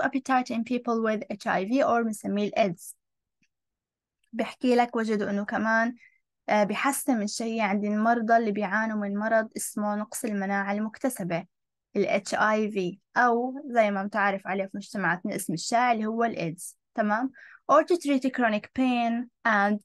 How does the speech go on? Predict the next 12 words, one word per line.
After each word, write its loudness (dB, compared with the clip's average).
muscle -4
spasm. -4
يعني 0
وجدوا 4
إنه -4
tetrahydrocannabinol -2
كمادة 2
فعالة، -2
بقدر 0
أستخلصها -10
بتراكيز -4
معينة -2